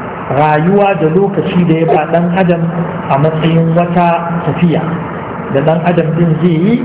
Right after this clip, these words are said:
zuwa lahira. Kuma al-Imam Ibn Jawzi rahmatullahi alaihi ya kasa mana mutane gida biyu a game da cin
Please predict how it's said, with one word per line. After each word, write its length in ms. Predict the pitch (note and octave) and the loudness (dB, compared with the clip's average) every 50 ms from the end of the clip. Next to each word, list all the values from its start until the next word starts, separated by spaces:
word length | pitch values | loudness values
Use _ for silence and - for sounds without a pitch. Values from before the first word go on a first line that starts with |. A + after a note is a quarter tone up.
| - - - | -2 -2 0
zuwa 280 | E3+ F3 E3 D3+ C#3+ | 2 2 2 2 2
lahira. 460 | C#3 C#3+ C#3+ C#3 C3+ C#3 B2+ A2+ G#2 G2 - - - - - - - - - - - - - - - - - - | 2 0 0 0 0 0 -2 -2 -2 -4 -6 -8 -8 -8 -10 -10 -10 -10 -10 -10 -10 -10 -10 -10 -12 -10 -10 -8
Kuma 280 | - - D3 D3+ D#3 D#3 - | -4 -2 0 0 0 0 0
al-Imam 640 | D#3 D3 C#3+ D3+ D#3 D3 D3 E3+ F#3+ G3+ G3 F#3+ F#3 F3+ F3 F3+ F3 - - - - - - - - - - - - - - | -2 -4 -4 -2 -2 0 2 2 2 2 0 0 -2 -2 -2 -4 -4 -4 -6 -8 -8 -8 -10 -10 -10 -10 -10 -10 -10 -8 -4
Ibn 260 | - - F#3 F3 F3 D#3 D3 C3+ | 0 0 0 2 2 0 0 2
Jawzi 320 | C#3+ F3+ F3 D#3+ D3+ D3+ | 2 0 0 2 0 0
rahmatullahi 720 | D3+ D#3+ D3+ - D3+ D3+ D#3 D#3 C#3+ D3+ D#3+ E3 D#3+ D#3 D3+ | 0 0 0 0 -2 0 0 0 2 2 2 2 0 -2 -2
alaihi 480 | C#3+ D3+ E3+ G3 G#3+ G#3 F3+ F#3 F3+ E3+ - - - - - - - - - | 0 0 2 2 2 2 2 2 2 2 0 -2 -4 -6 -8 -8 -8 -4 0
ya 160 | D3+ E3 E3+ | 0 0 2
kasa 380 | D#3+ F#3 F3+ E3+ - E3 D3 C#3+ | 2 0 -2 0 0 0 0 0
mana 200 | D3+ D#3+ D#3 D3 | 0 0 2 2
mutane 440 | D3 D#3 D#3 - C#3+ C3 C3 C3+ C3+ C3 | 2 0 2 2 2 2 2 0 0 0
gida 320 | C3+ C#3 C3+ - C#3 C#3 | 0 0 0 0 -2 -2
biyu 360 | C#3 E3+ G3+ G#3+ G#3+ G3+ G3 - | 0 0 2 2 2 2 2 0
a 140 | - C3+ C#3+ | 0 0 0
game 240 | - C#3 C3+ D#3+ E3 | 0 0 0 2 2
da 120 | D#3 D3 - | 2 0 0
cin 220 | - - G#3 G3 | 0 0 0 2